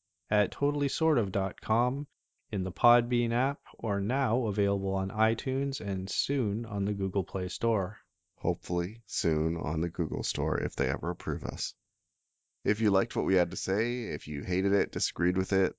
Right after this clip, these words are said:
Speaker 2: uh, or wanna share your opinion, just comment on our page or tweet us at Totally Sort Of.
Speaker 1: You can also find the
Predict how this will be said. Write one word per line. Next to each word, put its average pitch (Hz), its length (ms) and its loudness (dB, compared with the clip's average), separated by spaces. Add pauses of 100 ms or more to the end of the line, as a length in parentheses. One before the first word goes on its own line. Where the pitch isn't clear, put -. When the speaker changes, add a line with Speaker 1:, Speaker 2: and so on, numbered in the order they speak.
Speaker 2:
uh, 76 340 -2
or 80 180 -2
wanna 80 160 2
share 85 260 0
your 78 100 0
opinion, 123 520 -2 (720)
just - 400 0 (480)
comment 87 500 -2 (100)
on 80 800 0
our - 180 -6
page 165 580 -4
or 78 400 2
tweet - 300 -4
us 143 260 -2
at - 180 -4
Totally 85 320 -2
Sort 90 260 0
Of. 156 260 -6 (360)
Speaker 1:
You 113 120 -2
can 107 140 -2
also 104 300 -2
find 104 500 2
the 98 260 0